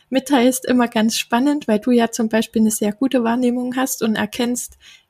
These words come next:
wann sich jemand anders darstellt, als er ist. Und ich glaube eben, das Feingefühl zu lernen oder den Zugang wieder zu erhalten, ist ziemlich wichtig, gerade auch wenn's ums Kennenlernen von Menschen geht. Und da kann man natürlich, wenn man das jetzt an irgendetwas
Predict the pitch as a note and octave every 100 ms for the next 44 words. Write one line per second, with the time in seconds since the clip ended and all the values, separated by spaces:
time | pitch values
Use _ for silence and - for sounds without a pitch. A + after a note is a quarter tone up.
0 | - G#3 A3 A3+ A3+ - A3 - A3+ -
1 | A#3 A3+ G#3+ G#3+ A3+ A#3 - A3 G#3+ -
2 | G#3 G3+ G#3 G#3+ G#3+ C4+ - - - -
3 | _ - A#3+ A#3+ - A#3 A#3+ B3 A3 A3
4 | A3 A#3+ - - A#3 A#3 A#3 - A#3 A3
5 | - - A3 G#3 G#3 A3 B3 B3 G#3+ G3+
6 | G3+ - G3+ G3+ C4+ - A3 A3 A3 G#3+
7 | - G#3 A3 A3 A#3 - - A3+ G#3+ G#3+
8 | - - _ _ _ _ _ A3 A#3+ -
9 | - B3+ - - G#3+ G#3+ G#3+ A3 G#3+ G#3+
10 | A3+ G#3+ G#3+ - G#3 G#3 G#3 - B3 A#3
11 | G#3+ G#3 A3 - G#3 G#3 A3+ - G3 F#3+
12 | G3+ - _ _ _ _ _ _ _ _
13 | _ - A3+ A#3 A#3 B3+ A#3+ A#3 A3 C4
14 | B3 A#3 - A3 A3 G#3+ - G#3+ - -
15 | A3 A3 C4+ C#4+ B3+ - A#3 - G#3+ G#3
16 | -